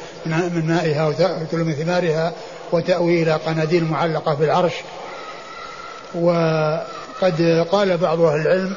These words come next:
إن أرواحهم التي كانت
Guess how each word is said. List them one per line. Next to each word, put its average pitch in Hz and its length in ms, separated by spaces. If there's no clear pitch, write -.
إن 175 520
أرواحهم 170 800
التي 170 360
كانت 175 380